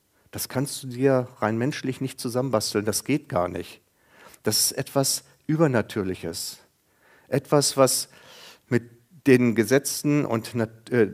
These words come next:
Naturgesetzen, Gesetzen und Verhaltensweisen dieser Welt nicht mehr zusammen, im Zusammenhang stehen.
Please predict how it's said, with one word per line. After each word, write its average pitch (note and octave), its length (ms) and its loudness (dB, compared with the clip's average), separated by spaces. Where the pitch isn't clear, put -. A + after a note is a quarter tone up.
Naturgesetzen, D3 800 2
Gesetzen C#3 480 0
und B2+ 240 0
Verhaltensweisen C3+ 760 2
dieser B2+ 280 -2
Welt A#2+ 180 2
nicht - 200 -8
mehr A#2+ 120 -4
zusammen, G#2+ 460 -4
im A#2 120 -6
Zusammenhang A2+ 540 -2
stehen. F#2 460 -4